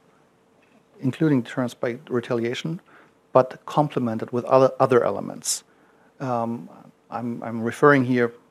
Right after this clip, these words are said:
um, to concept developed by Joe Nye, um,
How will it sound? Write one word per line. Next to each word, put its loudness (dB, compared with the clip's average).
um, -10
to -14
concept -4
developed 2
by 4
Joe 2
Nye, 2
um, -6